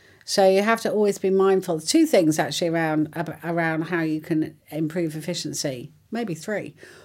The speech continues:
One is you can't always use the, the newest technology in a public sector setting.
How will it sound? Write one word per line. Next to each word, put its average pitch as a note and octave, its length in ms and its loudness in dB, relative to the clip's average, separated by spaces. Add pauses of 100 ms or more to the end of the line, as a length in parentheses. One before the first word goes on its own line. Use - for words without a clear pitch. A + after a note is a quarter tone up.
(140)
One C#4 320 6
is E3 540 2 (320)
you G#3+ 140 2
can't D4 420 2
always A3 420 0
use D#3+ 240 0
the, E3 180 -4 (300)
the F#3 180 4
newest G3+ 600 4
technology C3+ 800 -6 (340)
in F3+ 140 2
a E3+ 40 2
public - 340 -4
sector - 300 -8
setting. C#3+ 540 -8